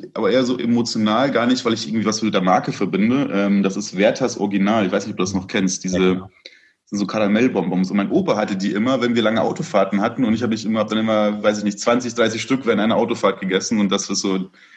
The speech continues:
Speaker 1: sind so
Speaker 2: <laughs>
Speaker 1: positive Erinnerungen, die man irgendwie mit dem, mit dem Produkt dann verbindet, so. Aber an sich, die Marke kenn ich, ich weiß gar nicht, ob ich schon eine Werbung von denen gesehen habe oder nicht.
Speaker 2: Ja, ich, ich glaube, die verbindet jeder irgendwie mit den Großeltern oder zumindest mit etwas älteren Leuten, weil die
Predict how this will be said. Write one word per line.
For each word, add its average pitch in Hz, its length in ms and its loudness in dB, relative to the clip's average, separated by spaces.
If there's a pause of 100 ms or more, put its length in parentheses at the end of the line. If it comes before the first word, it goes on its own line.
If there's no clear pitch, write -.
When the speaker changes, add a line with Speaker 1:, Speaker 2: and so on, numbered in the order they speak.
(220)
Speaker 1:
sind 107 280 0
so - 60 -10
Speaker 2:
<laughs> - 20 -12
Speaker 1:
positive 123 500 0
Erinnerungen, 110 380 2
die 101 100 0
man 98 140 0
irgendwie 98 300 0
mit 98 180 0
dem, 95 540 0
mit 101 160 -2
dem 101 160 2
Produkt 139 340 0
dann 90 140 0
verbindet, - 480 -4
so. - 240 -14 (200)
Aber 101 360 0
an 104 100 0
sich, 117 180 0
die 107 100 -2
Marke 110 320 2
kenn 113 180 0
ich, - 200 -2
ich 92 120 -4
weiß 95 160 0
gar 95 100 2
nicht, 95 140 2
ob 90 80 -2
ich 90 80 -8
schon 98 80 0
eine 90 100 0
Werbung 95 220 4
von 87 160 -2
denen 85 140 0
gesehen 82 220 -4
habe 78 160 -6
oder - 120 -8
nicht. - 240 -14 (180)
Speaker 2:
Ja, 127 200 2
ich, 143 200 0
ich 139 160 0
glaube, 127 240 2
die 131 80 -2
verbindet 127 420 0
jeder 123 260 4
irgendwie 104 220 0
mit 110 140 2
den 110 120 2
Großeltern 107 600 2
oder 104 140 2
zumindest 110 360 2
mit 107 120 0
etwas 104 320 -2
älteren 110 480 0
Leuten, 104 420 2
weil 98 140 2
die 104 280 0